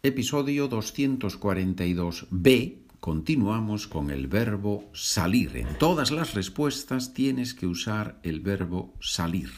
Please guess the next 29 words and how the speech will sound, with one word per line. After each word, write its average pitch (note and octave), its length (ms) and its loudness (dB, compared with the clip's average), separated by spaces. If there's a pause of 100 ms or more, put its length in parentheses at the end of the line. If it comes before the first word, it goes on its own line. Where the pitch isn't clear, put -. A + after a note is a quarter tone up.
(1800)
Documentos, B2 680 2
página F#2+ 460 0
spanish G2 640 -2
with A#2+ 400 -2
pedro G#2 400 0
punto D#2+ 380 -4
com, B2 400 2
sección F#2+ 920 -2 (360)
podcast - 680 -6
Spanish E2+ 520 -2
for F#2 240 -4
Beginners D2 600 -6
Easy. C3 560 4 (100)
Allí D2+ 240 -2
te E2+ 100 -2
explico F#2+ 500 -2
todas A#2+ 640 2
las F#2 240 0
opciones. - 560 -6 (460)
Si - 220 -4
no D2+ 120 -4
está F#2+ 260 -2
claro, D3 480 0
como - 260 -8
habéis C#2 320 -4
hecho D2 260 -6
ya C#2 200 -6
algunos C2+ 400 -8
estudiantes, G2 840 -4